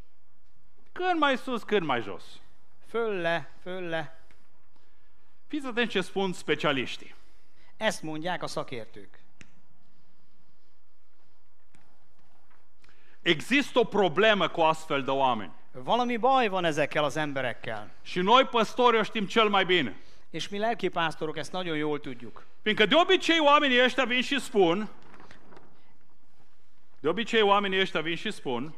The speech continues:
Speaker 2: Ezek azt mondják,
Speaker 1: "Domnule, eu am cincisprezece ani, douăzeci de ani de credință."
Speaker 2: "Tizenöt, húsz évet töltöttem el már hitben."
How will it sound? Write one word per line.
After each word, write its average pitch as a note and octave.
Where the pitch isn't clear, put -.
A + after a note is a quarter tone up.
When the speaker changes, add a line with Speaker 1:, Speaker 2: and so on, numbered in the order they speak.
Speaker 2:
Ezek G#3+
azt F#3
mondják, D#3+
Speaker 1:
"Domnule, D#4
eu C#4
am C4+
cincisprezece C#4
ani, C4
douăzeci C#4
de E3+
ani C4+
de A#3+
credință." A3+
Speaker 2:
"Tizenöt, G#3+
húsz D#4
évet B3
töltöttem G3+
el F3
már E3
hitben." C#3+